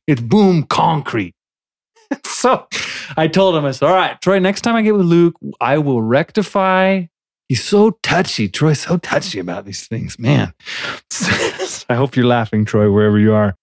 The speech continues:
But, uh, you all need to know that referring to anything that is poured out and becomes permanent and that you play basketball on, that you drive on, that you walk on, sidewalks, car pads.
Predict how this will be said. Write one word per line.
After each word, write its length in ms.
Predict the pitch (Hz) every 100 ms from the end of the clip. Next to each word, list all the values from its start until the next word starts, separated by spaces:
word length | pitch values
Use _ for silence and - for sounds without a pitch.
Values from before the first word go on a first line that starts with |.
| _ _ _ _ _
But, 240 | 123 131 120
uh, 20 |
you 180 | 123 147
all 160 | 160
need 180 | 180 175
to 80 | 151
know 280 | 147 147 147
that 340 | 123 117 107 - -
referring 580 | 131 107 - 143 143 123
to 140 | -
anything 800 | 113 120 135 - 135 127 123 107 - _ _ _ -
that 140 | 107
is 120 | 98
poured 340 | - 147 151 139
out 300 | 135 139 117
and 100 | 107
becomes 340 | 98 113 101
permanent 680 | - 175 185 180 175 160 -
and 180 | 135 107
that 100 | 110
you 460 | 113 110 107 95 - _ _ _ _ _ _
play 120 | 110
basketball 680 | 107 180 180 180 170 135 160
on, 260 | 143 135
that 100 | 117
you 120 | 110 98
drive 400 | 107 151 165 151
on, 580 | 151 143 139 127 110 - _ _ _
that 100 | -
you 200 | 120 104
walk 400 | 98 110 175 -
on, 480 | 151 143 135 131 127
sidewalks, 1040 | 104 - 180 175 135 131 120 - - - - _ _ _ _ _ -
car 340 | 190 196 196
pads. 760 | - 151 139 113 92 95 -